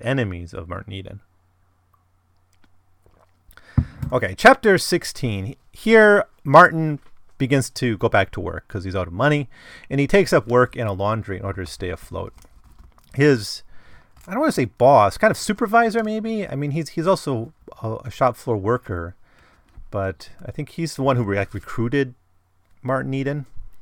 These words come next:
But his name's Joe Dawson, and he's a, he's, like, a skilled worker, uh, at the, at the laundry. And he's gonna play a, a very brief but important role in the novel. He is gonna be another path that the diligence, uh,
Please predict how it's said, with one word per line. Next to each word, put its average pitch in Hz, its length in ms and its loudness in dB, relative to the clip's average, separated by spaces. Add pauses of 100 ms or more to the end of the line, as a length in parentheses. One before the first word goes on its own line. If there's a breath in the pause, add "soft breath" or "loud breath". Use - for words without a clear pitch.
(280 soft breath)
But 170 100 6
his 147 80 4
name's 196 180 6
Joe 131 200 4
Dawson, 98 440 -4
and 139 80 -2
he's 185 140 0
a, - 180 -6
he's, 165 160 -2
like, 170 120 6
a 131 40 -2
skilled 113 360 -2
worker, 98 500 -2
uh, 95 220 -4 (140)
at 95 200 -10
the, - 160 -16
at 98 100 -12
the 95 80 -6
laundry. 82 460 -10 (2250 soft breath)
And 170 160 4
he's 247 120 4
gonna 269 180 6
play 196 240 6
a, 135 120 8
a 131 180 0
very 135 320 2 (220)
brief 151 360 0
but 123 120 2
important 120 360 -2
role 104 140 -2
in 101 60 -8
the 92 80 -10
novel. 85 400 -10 (640 soft breath)
He 220 280 0
is 262 120 2
gonna 190 200 2
be 156 200 2
another 135 280 4
path 95 560 -4 (160)
that 110 240 0
the 107 80 -8
diligence, 151 880 -2 (100)
uh, - 100 -14